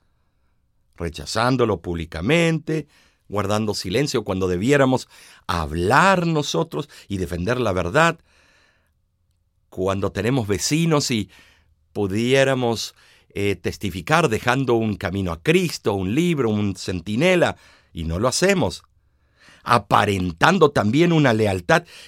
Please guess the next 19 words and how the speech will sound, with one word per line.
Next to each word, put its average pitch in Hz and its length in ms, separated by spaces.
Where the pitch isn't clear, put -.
que 117 140
se - 160
anula 139 400
por 113 160
una 139 200
vida 147 340
que 113 120
no 131 260
representa 123 1300
la 78 120
vida 92 220
de 82 120
Cristo. - 640
En 302 180
el 320 140
griego, 101 420
la 170 200
palabra 208 600
apisteo, 104 1080